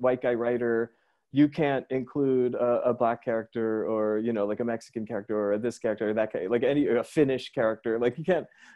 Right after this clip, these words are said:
you can't include these characters in the thing because, uh, the audience doesn't want that." And now today it's,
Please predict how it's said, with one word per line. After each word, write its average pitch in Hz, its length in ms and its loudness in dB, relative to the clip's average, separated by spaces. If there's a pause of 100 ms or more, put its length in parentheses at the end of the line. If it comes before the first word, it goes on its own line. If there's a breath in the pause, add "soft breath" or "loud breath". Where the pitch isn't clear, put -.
you 175 100 0
can't 202 140 4
include 170 240 4
these 156 160 -2
characters 143 380 0
in 139 60 0
the 127 40 -6
thing 127 220 0
because, 120 440 -2
uh, 117 200 4
the 127 140 0
audience 127 420 2
doesn't 110 340 -2
want 104 320 -2
that." - 240 -12 (140)
And 127 120 0
now 139 200 4
today 127 320 4
it's, 117 200 -2